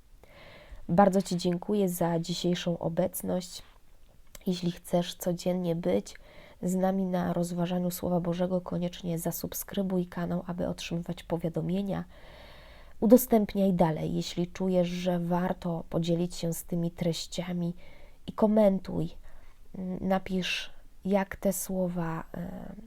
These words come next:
Ty rozumiesz, jak one nad cie-, na Ciebie oddziaływują, co czujesz, co przeżywasz, co, co mo-, moglibyśmy ulepszyć.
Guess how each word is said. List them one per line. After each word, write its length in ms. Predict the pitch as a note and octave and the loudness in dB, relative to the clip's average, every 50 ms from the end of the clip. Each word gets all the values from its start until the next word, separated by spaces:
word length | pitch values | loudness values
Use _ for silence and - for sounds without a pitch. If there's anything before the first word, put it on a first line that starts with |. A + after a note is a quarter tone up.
| - - - - - - - | -18 -20 -20 -18 -18 -14 -6
Ty 120 | - A3 A3 | 0 0 2
rozumiesz, 760 | G#3 G3+ G3 F3+ F3 F3+ F3+ F3 F3 E3+ E3+ - - - - | 2 2 2 0 0 -2 -2 -2 -2 -2 -4 -6 -10 -8 -6
jak 300 | D#3+ D#3+ E3 - - - | -6 -6 -8 -8 -6 -6
one 300 | E3+ E3+ E3+ E3+ E3+ F3 | -4 -4 -4 -4 -6 -6
nad 240 | E3+ F3+ F3+ - - | -8 -8 -10 -12 -10
cie-, 220 | - - F3 E3 | -8 -6 -4 -4
na 200 | F3 F3+ F3+ F3 | -4 -4 -4 -6
Ciebie 320 | F3 - - F3 F3+ F3 - | -6 -4 -4 -4 -4 -4 -4
oddziaływują, 880 | E3 F3+ F3 F3 - F3+ E3+ F3 E3+ F3 F3+ F#3 F#3 F#3 D#3+ D#3+ F3 - - - - - - - - - - - - - - - - - - - - - - - - - - - | -4 -6 -4 -2 -2 -2 -2 -2 -2 -2 -2 -2 -2 -2 -2 -4 -4 -8 -10 -14 -14 -14 -14 -16 -16 -18 -16 -16 -16 -16 -14 -14 -14 -14 -12 -12 -12 -12 -12 -12 -12 -12 -10 -4
co 140 | - A3 G#3 | -2 -2 -2
czujesz, 680 | - - G#3+ G#3 G3 F#3+ F#3 F3+ F3 - - - - - - - | 0 0 2 2 4 6 6 4 4 2 -4 -6 -8 -10 -12 -8
co 120 | - - F#3 | -4 -4 -4
przeżywasz, 840 | - - - F3+ F3+ F3 F#3 G3+ F#3 F3+ D#3+ D#3+ D#3+ - - - | -2 2 2 2 4 4 2 0 2 0 0 -2 -2 -4 -6 -8
co, 540 | - - - - - D#3+ E3 D#3+ D#3 D#3 - - | -10 -10 -8 -6 -6 -4 -4 -4 -4 -6 -8 -8
co 140 | - - F3 | -6 -4 -2
mo-, 260 | F3 E3+ E3 F3 E3+ | -2 0 -2 -2 -2
moglibyśmy 840 | - F3 F3 F3 F3 F3 E3+ E3+ E3+ - - - - E3+ E3+ - - - - - - - - - - - - - - - - - - - - - - - - - - - - - - - - | -2 -2 -2 0 0 -2 0 -2 -2 -4 -4 -6 -6 -6 -6 -6 -8 -10 -14 -16 -18 -18 -16 -14 -14 -14 -14 -14 -16 -16 -18 -18 -18 -18 -18 -20 -20 -20 -20 -20 -20 -20 -20 -20 -18 -8 0
ulepszyć. 720 | - F#3 F3+ F3+ E3+ F3 - - - F3 E3+ - - - | 4 4 6 6 4 2 -2 -6 -6 -6 -6 -8 -10 -18